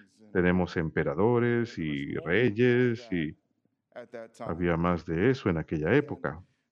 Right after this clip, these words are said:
Speaker 1: those who were, who were kings and
Speaker 2: Y
Speaker 1: emperors, of
Speaker 2: aquellos que
Speaker 1: course, they
Speaker 2: eran
Speaker 1: had, like,
Speaker 2: reyes y
Speaker 1: their court.
Speaker 2: emperadores, por
Speaker 1: You
Speaker 2: supuesto,
Speaker 1: know, their, of course,
Speaker 2: tenían
Speaker 1: their
Speaker 2: una
Speaker 1: military
Speaker 2: corte.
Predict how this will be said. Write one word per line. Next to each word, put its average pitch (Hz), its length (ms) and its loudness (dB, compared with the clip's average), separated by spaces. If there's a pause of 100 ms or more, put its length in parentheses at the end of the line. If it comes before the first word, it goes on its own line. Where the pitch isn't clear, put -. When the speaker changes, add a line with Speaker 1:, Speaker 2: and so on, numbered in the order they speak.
Speaker 1:
those 170 380 -20
who 156 120 -16
were, 127 380 -16
who 127 60 -16
were 123 220 -14
kings 185 480 -12
and 123 180 -10
Speaker 2:
Y - 40 -12
Speaker 1:
emperors, 82 680 -2
of - 80 -20
Speaker 2:
aquellos 90 420 0
que - 140 -2
Speaker 1:
course, - 20 4
they 85 60 4
Speaker 2:
eran 82 100 0
Speaker 1:
had, 76 80 -6
like, 85 60 0
Speaker 2:
reyes 107 200 2
y - 20 -2
Speaker 1:
their 104 120 2 (100)
court. - 120 0
Speaker 2:
emperadores, 90 640 2
por 90 120 -4
Speaker 1:
You - 40 -10
Speaker 2:
supuesto, 92 480 2
Speaker 1:
know, 120 160 -12
their, 113 260 -20
of 101 80 -20
course, - 140 -20
Speaker 2:
tenían 165 220 4
Speaker 1:
their 165 100 4
Speaker 2:
una 82 180 4
Speaker 1:
military 80 80 -2
Speaker 2:
corte. 139 380 4